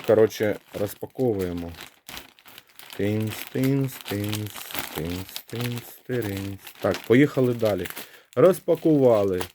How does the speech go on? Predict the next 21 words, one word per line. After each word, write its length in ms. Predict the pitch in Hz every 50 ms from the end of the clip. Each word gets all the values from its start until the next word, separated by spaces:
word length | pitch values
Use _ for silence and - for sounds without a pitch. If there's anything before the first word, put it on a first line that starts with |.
| _ _ - - _ _ _ _ -
І 80 | 104 98
що 300 | - - - 180 202 214
ми 160 | 208 208 190
тут 240 | - - 185 170 151
бачимо? 800 | 139 135 151 151 143 139 127 117 - - - 117 117 117 113 107
Ця 220 | - - 113 101
каска 580 | - - 147 156 175 180 185 175 180 - - 156
у 160 | 151 151 151
нас 240 | 151 147 147 143 139
така 300 | - 117 - - 107 104
приїхала. 760 | - _ - 98 107 135 156 156 143 - - 127 131 123 120 107 - _ _ _ _ - - - _ _ -
Надалі 540 | 98 104 117 123 143 139 131 127 127 113 - -
запакована 840 | 101 95 107 101 - 101 - - 135 135 123 123 117 117 113 110
в 480 | 107 101 92 95 98 113 151 190 220 196 - - _ _ _ -
що 440 | - - - - - 151 123 107
саме? 560 | 101 - - - 180 208 214 208 208 202 196 185 - _ _ - - - - - - - - _ _ _ _ _ _
Теж 300 | - 170 170 156 143 -
пакет, 720 | - - - - - - 202 214 220 214 208 - - - - _ _ _ _ _ _ _ _ _
простенький, 960 | - 117 127 - - - 202 214 214 208 202 196 - - 185 180 175 - - _ _ _ _ _ _ _ _ _ _ _ _
скотчем 520 | - - - 160 160 151 - - 135 127
перемотано. 840 | - - 120 127 143 180 202 220 220 202 - 165 160 156 156 151 135